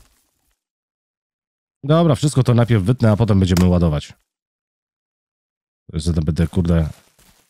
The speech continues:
przebieżki robił dla zdrowia. Ja już jestem w takim wieku, że, że tego, że, że ja już tylko patrzę, gdzie tutaj można znaleźć, e, wygodę, nie?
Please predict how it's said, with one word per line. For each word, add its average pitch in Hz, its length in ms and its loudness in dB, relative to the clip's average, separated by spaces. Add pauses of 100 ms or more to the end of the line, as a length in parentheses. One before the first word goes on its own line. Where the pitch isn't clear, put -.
(540)
przebieżki 110 500 0
robił 101 260 2
dla 98 160 2
zdrowia. 95 500 0 (1080)
Ja 135 120 -2
już - 380 -4
jestem 135 520 2
w 113 340 -8
takim 147 320 0
wieku, 156 240 0
że, 143 340 2
że 135 260 2
tego, 139 300 0
że, 107 360 0
że 117 360 2 (320)
ja 123 100 4
już 135 180 2
tylko 127 400 2 (420)
patrzę, 143 720 2 (160)
gdzie 117 220 0
tutaj 139 260 2
można 135 300 4
znaleźć, 131 480 2
e, 135 200 4
wygodę, 139 440 0
nie? 85 200 -2